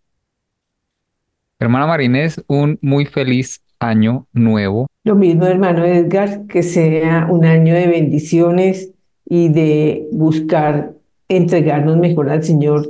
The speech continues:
Speaker 2: dentro de nuestros apostolados legionarios.
Speaker 1: Y para todos nuestros oyentes también un feliz año nuevo en es-, desde esta su emisora Radio María, sobre todo también a los hermanos legionarios que nos escuchan.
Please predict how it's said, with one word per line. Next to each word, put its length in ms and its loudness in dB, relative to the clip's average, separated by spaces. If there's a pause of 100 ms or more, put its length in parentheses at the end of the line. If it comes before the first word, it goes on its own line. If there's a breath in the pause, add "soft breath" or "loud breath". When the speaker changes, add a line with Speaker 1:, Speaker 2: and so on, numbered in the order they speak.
(200)
Speaker 2:
dentro 320 0
de 80 0
nuestros 460 -6
apostolados 720 -2
legionarios. 720 -6 (1080)
Speaker 1:
Y 140 -2
para 320 -2
todos 180 0
nuestros 400 -2
oyentes 540 -2
también 400 0
un 100 0
feliz 460 -4
año 280 0
nuevo 380 0
en 120 0
es-, 140 -6
desde 320 -2
esta 260 -4
su 120 -4
emisora 440 0
Radio 280 0
María, 460 -2 (720 soft breath)
sobre 260 -4
todo 220 -2
también 500 -2
a 160 -2
los 240 -4
hermanos 720 -4 (300)
legionarios 840 -2
que 140 -4
nos 180 0
escuchan. 640 -4